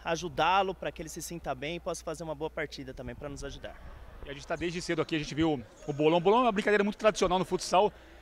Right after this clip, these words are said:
Speaker 2: E o pessoal aqui é tão competitivo que rola esculacho, esporro até no bolão, né, meu? Não tem jeito.
Speaker 1: Aqui o pessoal leva a sério. Um lugar que tem o índio, tem greuto. Então qualquer brincadeirinha aqui é a sério. Nós se cobra muito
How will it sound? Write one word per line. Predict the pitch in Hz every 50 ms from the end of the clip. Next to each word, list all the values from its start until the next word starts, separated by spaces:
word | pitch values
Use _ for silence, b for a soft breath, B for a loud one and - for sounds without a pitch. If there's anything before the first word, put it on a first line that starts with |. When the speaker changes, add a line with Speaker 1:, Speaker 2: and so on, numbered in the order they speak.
| b b b b -
Speaker 2:
E |
o | 151
pessoal | - 180 - 208 190
aqui | - 214
é |
tão | 208 - 240
competitivo | 226 269 240 - 233 - - - - 208 202 208
que | - 190
rola | 160 156 190 220 226 226 220
esculacho, | 196 - - 226 208 185 180 208 220 - 233
esporro | 196 - - - 196 208 240
até | 233 214
no | 214 240
bolão, | 240 294 262 208 202 202 202
né, | 202 202
meu? | 196 180 160
Não | 143 - - -
tem | - -
jeito. | - 202 196 170 - - - -
Speaker 1:
Aqui | - 107 113 - - 135
o | 127
pessoal | - 139 127 - 143 131 127
leva | 131 120 131
a | 127
sério. | - - - 107 92 90 90 - - - -
Um | 117 127 143
lugar | 156 160 147 151 147 151
que | - 175
tem | - - 160 151
o | 147 143 147 156
índio, | 165 170 170 165 156 127 - 139 131
tem | - - 147 147 139
greuto. | 120 131 139 160 175 175 170 156 - - - 139 110 - b b b b b b b b b b -
Então | - 156 151 156
qualquer | - - 165 151 - - 175 165 180 190 185 170 156
brincadeirinha | 131 151 170 170 - 180 160 151 160 151 143 160 156 139
aqui | - - - 151
é | 151 151
a | 147
sério. | 143 - - - 147 135 139 147 151 143 147 147 139 135 B B B B B B B -
Nós | 127 156 160 -
se | -
cobra | - - 170 175 175 160 170 156
muito | 151 151 165 175 175 165 - 175 156